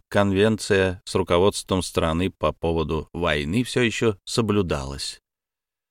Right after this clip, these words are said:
Но в тысяча девятьсот семидесятые память заметным образом превращалась из живой в плакатную,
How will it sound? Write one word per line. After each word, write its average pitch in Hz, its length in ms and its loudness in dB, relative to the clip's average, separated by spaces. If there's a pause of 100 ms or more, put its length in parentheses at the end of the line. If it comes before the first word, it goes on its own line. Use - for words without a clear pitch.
(280)
Но 131 220 4
в 131 60 -12
тысяча 143 420 2
девятьсот 135 360 2
семидесятые 127 840 0
память 143 580 -2 (100)
заметным 123 540 2
образом 110 380 2
превращалась 101 840 2
из 98 160 -2
живой 87 520 2 (260)
в - 120 -20
плакатную, 101 760 0